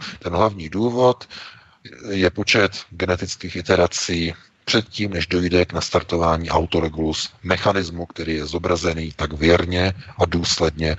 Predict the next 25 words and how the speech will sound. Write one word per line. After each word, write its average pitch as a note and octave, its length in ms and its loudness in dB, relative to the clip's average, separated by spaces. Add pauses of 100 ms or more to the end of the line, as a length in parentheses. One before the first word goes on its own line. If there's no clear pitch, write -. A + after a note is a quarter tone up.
(140)
v - 120 -8
Kalhunově E2+ 680 4
experimentu D#2+ 680 0
s D#2+ 60 -2
bílými D#2 400 2
myšmi. D2+ 360 0 (300)
Je F2+ 160 8
to E2 100 4
tak - 300 2
komplexní G#2+ 580 0
téma, E2+ 440 0 (260)
že E2+ 300 0 (100)
kdo, F2 420 6 (400)
eh, E2+ 260 -8
se - 160 4
o F2 40 4
to F#2 120 2
nezajímá, E2+ 540 2
kdo D#2+ 140 0
ten E2+ 160 -4
experiment E2 540 -2
neviděl, F2 420 4
tak D#2+ 160 -4
nedokáže F2 520 0
pochopit - 480 0